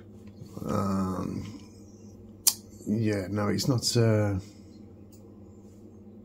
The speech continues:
oh yeah, look at this, this is so interesting. It says, "A two-channel including high-powered tube imported,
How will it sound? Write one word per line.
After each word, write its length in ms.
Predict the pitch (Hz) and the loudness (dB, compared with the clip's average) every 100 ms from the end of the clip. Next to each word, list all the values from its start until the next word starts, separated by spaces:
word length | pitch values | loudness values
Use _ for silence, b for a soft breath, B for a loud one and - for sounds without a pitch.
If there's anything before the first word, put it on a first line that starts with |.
| B B B B - | B B B B 6
oh 120 | 190 190 | 12 12
yeah, 200 | 185 87 | 12 12
look 220 | 131 - | 6 8
at 60 | |
this, 200 | 147 143 | 8 8
this 120 | 87 123 | 6 4
is 140 | 123 | 6
so 180 | 123 - | 8 8
interesting. 560 | 92 - 87 - 85 | 6 2 0 2 2
It 60 | 98 | 4
says, 240 | - 110 | 6 6
"A 60 | 117 | 8
two-channel 520 | - 165 160 139 123 | 12 12 12 10 12
including 440 | 110 107 127 113 110 | 10 10 10 10 8
high-powered 520 | 120 110 110 107 104 | 8 6 10 8 8
tube 240 | 110 98 | 8 10
imported, 600 | 98 98 104 104 92 - | 8 6 4 6 4 0